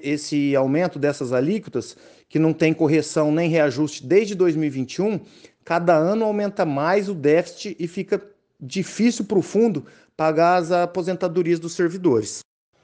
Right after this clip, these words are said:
Então, essa é uma, é uma medida dura, né, mas que tem que ser tomada, senão vai ficar difícil pros servidores conseguirem se aposentar no futuro. Então, nós devemos olhar a questão técnica atorial pra atualizarmos a votação dentro deste projeto,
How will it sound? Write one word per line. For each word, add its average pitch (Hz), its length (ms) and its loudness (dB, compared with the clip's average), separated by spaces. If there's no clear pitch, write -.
Então, 185 500 2
essa 196 160 -2
é 175 40 4
uma, 175 140 2
é 160 240 0
uma 165 200 2
medida 160 420 2
dura, 196 420 2
né, 214 160 -2
mas 175 280 -4
que 180 100 -8
tem 180 220 -6
que 185 80 -14
ser 202 140 -2
tomada, 170 440 0
senão 160 540 0
vai 160 100 2
ficar 165 300 0
difícil 196 560 -2
pros 220 180 -2
servidores 180 580 2
conseguirem 180 520 -6
se - 100 -4
aposentar 170 540 -2
no 165 80 0
futuro. 131 560 -6
Então, 147 260 2
nós 165 160 0
devemos 156 420 2
olhar 147 280 4
a 143 40 -4
questão 147 400 -4
técnica 185 640 0
atorial 147 640 0
pra 160 360 2
atualizarmos 170 760 0
a 175 60 0
votação 170 560 -2
dentro 180 460 -2
deste 202 320 -2
projeto, 139 680 0